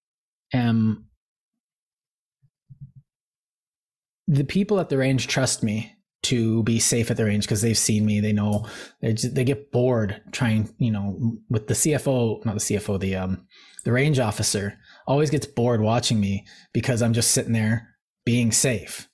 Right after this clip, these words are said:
because I know how to be safe. So they always go and do something else. Um, and they realize that I'm this, but on a national level, I need to be, uh, I need to be accredited. I needed to run through a ton of hoops.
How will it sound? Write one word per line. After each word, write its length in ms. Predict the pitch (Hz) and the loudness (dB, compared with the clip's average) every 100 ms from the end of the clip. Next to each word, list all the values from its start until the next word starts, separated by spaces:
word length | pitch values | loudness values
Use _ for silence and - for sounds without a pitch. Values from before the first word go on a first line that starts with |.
| _ | _
because 220 | 117 110 | -4 0
I 80 | 113 | 2
know 120 | 113 | 2
how 120 | 107 | 2
to 60 | 104 | 0
be 100 | 98 | -2
safe. 480 | - 160 113 104 - | 0 0 0 -4 -2
So 160 | 131 | 0
they 100 | 117 | 2
always 300 | 120 120 117 | 2 2 2
go 260 | 107 110 107 | 2 2 2
and 180 | 101 95 | 2 2
do 140 | 104 | 0
something 460 | - 113 101 98 95 | 2 2 0 0 -2
else. 400 | 85 90 - - - - - - | -4 -6 -6 -6 -10 -20 -10 -2
Um, 500 | 104 202 98 101 - _ _ _ _ _ _ _ _ _ | 0 0 0 -2 -6 _ _ _ _ _ _ _ _ _
and 560 | 143 135 135 135 139 - _ _ _ _ _ _ _ _ _ _ _ _ _ _ _ - | 2 2 4 2 0 -2 _ _ _ _ _ _ _ _ _ _ _ _ _ _ _ -4
they 220 | 139 147 | 0 2
realize 640 | 139 147 180 185 139 123 127 | 4 4 2 2 0 0 0
that 120 | 123 | 0
I'm 200 | 127 123 | 2 2
this, 200 | 123 - | 0 -2
but 160 | 143 | -2
on 180 | 135 139 | 2 2
a 160 | 127 117 | 2 2
national 520 | 127 165 170 180 127 | 2 2 0 0 0
level, 300 | 104 101 107 | 0 0 0
I 160 | 101 104 | 2 2
need 180 | 107 | 2
to 60 | 110 | 0
be, 340 | 95 101 98 - - - _ | 0 0 -2 -6 -20 -20 _
uh, 440 | 101 92 85 87 - _ _ _ | -4 -4 -6 -10 -12 _ _ _
I 100 | 110 | -2
need 160 | 107 104 | 0 0
to 60 | - | 0
be 100 | 87 | -2
accredited. 540 | - 147 135 127 120 | 0 0 2 2 2
I 100 | 107 | 2
needed 320 | 101 101 98 | 0 0 -4
to 100 | - 98 | -2 -2
run 220 | 98 95 | 0 0
through 200 | - 90 | 0 0
a 60 | |
ton 200 | - 117 | 0 0
of 120 | 95 147 | 0 0
hoops. 440 | 156 143 - - | 0 0 -4 -6